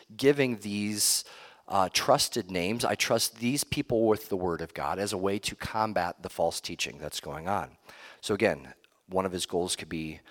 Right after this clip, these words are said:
um, to address those false teachers by giving those names of those that he trusts.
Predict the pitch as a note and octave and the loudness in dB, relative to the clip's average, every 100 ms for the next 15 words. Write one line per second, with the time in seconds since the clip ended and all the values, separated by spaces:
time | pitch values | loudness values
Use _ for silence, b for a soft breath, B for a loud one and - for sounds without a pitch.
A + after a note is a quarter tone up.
0 | B B B B B D#2+ D#2 D#2 D#2+ - | B B B B B -2 -2 -4 -6 -6
1 | F2 D#2+ F2+ F2+ F2 - D#2+ - E2 D2+ | -4 -2 2 4 4 0 -2 -4 0 0
2 | - - - F2+ - D#2 D2 F2 E2 D#2+ | -2 -6 -6 -6 -4 -6 -4 -4 -4 -4
3 | D#2 C#2+ C#2+ C#2+ C#2+ D2 C#2+ C2 - - | -4 -6 -8 -10 -12 -14 -12 -10 -10 -10
4 | D2 - D3+ - - - - | -8 -2 0 0 -6 -10 -12